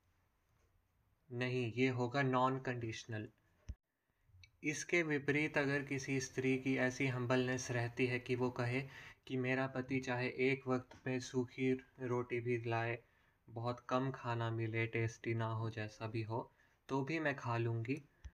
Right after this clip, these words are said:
मैं उस पे कोई दबाव नहीं बनाऊँगी कि मुझे इससे बेहतर चाहिए, मैं उसको सिंपैथी दूँगी और किसी भी हालत में मैं उससे जुड़ाव रखूँगी, अपना लगाव नहीं टूटने दूँगी।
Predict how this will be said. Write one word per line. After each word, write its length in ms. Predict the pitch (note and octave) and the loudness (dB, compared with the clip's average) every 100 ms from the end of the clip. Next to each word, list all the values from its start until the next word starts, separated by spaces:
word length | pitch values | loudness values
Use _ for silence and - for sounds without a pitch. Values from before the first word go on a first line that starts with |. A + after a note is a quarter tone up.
| _ _ _ _ _ _ | _ _ _ _ _ _
मैं 180 | C3 C3 | -6 -2
उस 220 | C#3 C#3 | -2 -4
पे 160 | - C#3+ | -4 -4
कोई 180 | C3+ C#3 | 0 2
दबाव 500 | B2 B2 C3 C#3+ D3 | 4 6 8 6 2
नहीं 240 | C#3 C3 | -2 0
बनाऊँगी 520 | B2+ B2 A2+ A2 A2 | 0 -2 -2 -4 -4
कि 140 | - B2 | -4 -4
मुझे 280 | A#2+ A#2 A#2+ | -4 0 -2
इससे 220 | A#2 A#2+ | 0 -2
बेहतर 400 | A2+ A2 - A#2 | -2 -4 -2 -4
चाहिए, 440 | - A2+ A2 B2 | -2 -4 0 -2
मैं 160 | B2+ A2+ | 0 -4
उसको 400 | A2 - - A2 | -6 -8 -8 -8
सिंपैथी 640 | - A2 G#2+ A2+ G#2+ B2 | -10 -14 -14 -14 -6 -4
दूँगी 480 | A#2+ A#2+ A#2+ C3 E3 - - - - - - _ _ _ _ _ - | -2 -2 0 -2 -2 -8 -16 -14 -14 -14 -16 _ _ _ _ _ -8
और 200 | C#3 C#3+ | -4 -4
किसी 360 | C#3 D3 C3+ E3+ | -4 -6 0 0
भी 120 | D#3 | 0
हालत 440 | C3 B2 A#2+ B2+ - | -2 -2 -2 -2 -4
में 80 | C3+ | -6
मैं 140 | C3+ B2 | -2 -2
उससे 320 | A#2+ - C#3 | -4 -2 -2
जुड़ाव 480 | B2 A#2+ B2 C3 B2+ | 2 4 4 4 2
रखूँगी, 560 | A#2+ - B2 A#2+ C#3+ | -2 -2 -6 -2 -2
अपना 360 | - - B2 B2+ | -2 -2 0 2
लगाव 480 | B2 A#2 A#2 B2 B2 | 2 2 2 2 0
नहीं 260 | A#2 B2 | -2 -2
टूटने 400 | C3 A#2 A2+ A2+ | -2 -4 -2 -4
दूँगी। 400 | G#2+ G#2+ G#2+ G#2 | -4 -6 -8 -10